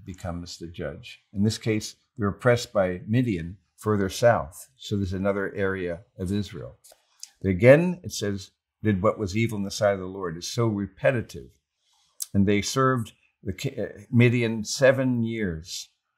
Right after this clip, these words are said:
and the power of Midian prevailed.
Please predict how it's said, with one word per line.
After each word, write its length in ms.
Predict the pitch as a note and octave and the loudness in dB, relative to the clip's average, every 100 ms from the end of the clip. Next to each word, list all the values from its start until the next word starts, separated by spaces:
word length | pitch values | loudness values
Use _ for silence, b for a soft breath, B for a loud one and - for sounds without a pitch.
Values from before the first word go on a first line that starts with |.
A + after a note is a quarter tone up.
| _ _ | _ _
and 80 | F#2+ | -4
the 80 | F#2 | 0
power 320 | B2 C3 B2 | 6 8 8
of 200 | F#2+ F#2+ - - | 4 -2 -14 -10
Midian 380 | A2+ A#2 A#2 G#2+ | -2 0 2 -2
prevailed. 720 | G#2 G#2 F#2 A2 G#2+ E2 F#2 | -2 -4 0 0 0 -2 -6